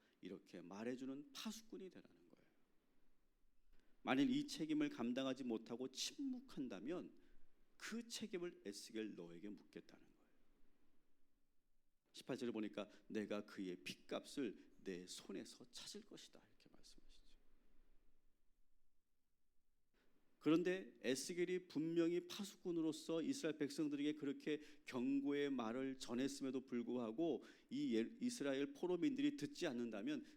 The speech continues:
그 책임은 에스겔에 있지 않고 이스라엘 백성들에게 있다. 우리 십팔 절부터 이십일 절까지 한번 천천히 읽어보겠습니다.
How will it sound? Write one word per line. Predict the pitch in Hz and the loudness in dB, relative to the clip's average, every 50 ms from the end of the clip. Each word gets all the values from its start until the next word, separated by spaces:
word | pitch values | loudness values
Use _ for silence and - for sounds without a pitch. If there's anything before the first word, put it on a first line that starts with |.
| - | -16
그 | - - - 117 110 113 | -12 -6 -4 -4 -4 -4
책임은 | - - - - 190 170 147 151 156 135 - - - - - | -4 -6 -4 -4 -2 -2 -2 0 0 -2 -4 -6 -14 -8 -6
에스겔에 | 107 107 - - 120 107 107 104 98 | -6 -6 -6 -6 -6 -4 -4 -2 -4
있지 | 90 - - 104 - - - - | -4 -6 -8 -14 -14 -12 -10 -8
않고 | 101 90 87 95 - - 127 139 - - | -8 -8 -10 -14 -12 -10 -8 -8 -8 -6
이스라엘 | - 120 117 - - 92 - - | -8 -6 -6 -6 -8 -8 -10 -10
백성들에게 | - 131 - - - 143 - - - - - - | -14 -14 -12 -10 -10 -10 -12 -12 -16 -16 -16 -18
있다. | - - - - - - - - - - - - - - - - _ _ _ _ _ _ - - - - - - - - _ _ _ _ _ _ - - - - - _ - - - - _ _ _ - - - - - - - _ _ - - | -20 -20 -20 -20 -20 -20 -20 -20 -20 -20 -20 -20 -20 -20 -20 -20 _ _ _ _ _ _ -20 -20 -20 -20 -20 -20 -20 -20 _ _ _ _ _ _ -20 -20 -20 -20 -20 _ -20 -20 -20 -20 _ _ _ -20 -20 -20 -20 -20 -20 -20 _ _ -14 -8
우리 | 95 95 92 | -6 -4 -4
십팔 | - - - - 151 | -6 -6 -6 -4 -4
절부터 | 117 - 127 107 95 92 - - 95 87 92 - - - - _ - _ - _ - - | -2 0 -2 -2 -2 -4 -8 -8 -14 -14 -14 -16 -20 -20 -20 _ -20 _ -20 _ -14 -8
이십일 | - 104 95 101 92 98 98 - | -6 -6 -6 -4 -4 -4 -6 -4
절까지 | - 92 87 - 87 87 - - | -6 -8 -8 -8 -10 -12 -12 -12
한번 | 90 107 95 95 90 | -14 -10 -10 -10 -10
천천히 | - - 113 107 - 107 90 95 98 113 165 - - - - - - - _ - _ _ - - - _ | -8 -8 -10 -8 -8 -8 -8 -6 -6 -8 -8 -10 -16 -20 -20 -20 -20 -20 _ -20 _ _ -20 -20 -20 _
읽어보겠습니다. | - 95 92 90 82 82 80 80 - - - 87 82 - - - - - - - _ | -6 -4 -4 -2 -4 -6 -8 -10 -14 -12 -8 -8 -6 -6 -8 -10 -12 -16 -20 -20 _